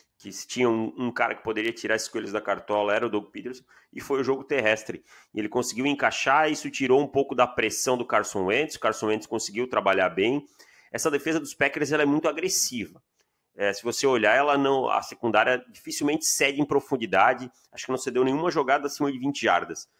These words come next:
é, pelo ar. Só que o que que acontece? Quando o seu jogo ter-, a defesa do jogo terrestre não funciona,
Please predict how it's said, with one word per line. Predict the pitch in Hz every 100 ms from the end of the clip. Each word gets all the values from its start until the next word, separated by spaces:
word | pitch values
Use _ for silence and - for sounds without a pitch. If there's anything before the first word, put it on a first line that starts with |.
| _ _ _
é, | - 95 95
pelo | - 113 101
ar. | 92 82 - _ -
Só | - - 220
que | 226
o |
que | 190
que | 208
acontece? | 208 202 180 113 95 -
Quando | - 202 196
o |
seu | - 165
jogo | 151 147 135 127
ter-, | - 131 120 120
a |
defesa | 107 110 139 127
do |
jogo | 120 127
terrestre | 127 110 113 110
não | 120
funciona, | 131 110 - 147 175 117